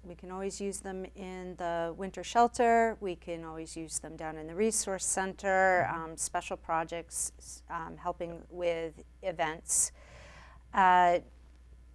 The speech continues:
Speaker 1: donations, we,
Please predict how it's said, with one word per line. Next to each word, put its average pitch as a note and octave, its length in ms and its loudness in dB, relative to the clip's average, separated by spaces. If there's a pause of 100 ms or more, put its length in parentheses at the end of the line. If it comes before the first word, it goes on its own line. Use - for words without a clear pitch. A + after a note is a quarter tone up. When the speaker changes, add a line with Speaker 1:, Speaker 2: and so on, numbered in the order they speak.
(400)
Speaker 1:
donations, G#3+ 1120 4
we, F3+ 680 -8